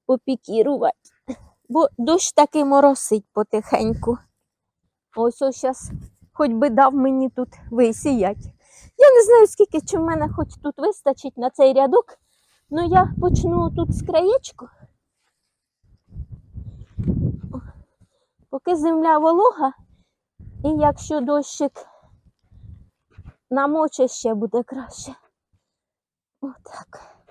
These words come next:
Ну, до кінця зроблю. А потім, де закінчиться, то я вже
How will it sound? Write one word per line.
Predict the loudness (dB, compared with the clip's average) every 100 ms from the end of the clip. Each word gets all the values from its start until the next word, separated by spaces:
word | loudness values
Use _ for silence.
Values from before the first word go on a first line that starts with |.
| _ _ _ _ _ _ _ _ _ _ _ _ _ _ _ _ _ _ _ _ _ _ _ _ _ _ _ _ _ _ _
Ну, | -8 -8 -8 -14 _ _ _ _ _ _ _ _ _ _ _ _ _ _ _ -20 _
до | -2 -2
кінця | 0 -2 0 0 -2 -4 _ _ _ _ _ _ _ _
зроблю. | -4 0 2 0 -2 -4 -8 _ _ _ _ _ -20 -20 -20 -20 _
А | -6 -4
потім, | -4 -4 -2 -2 -4 -12
де | -2 2 2
закінчиться, | 2 0 0 -2 0 -4 -2 -4 -6 _ _ _ _ _
то | -8
я | 2 4
вже | 2 -2 -6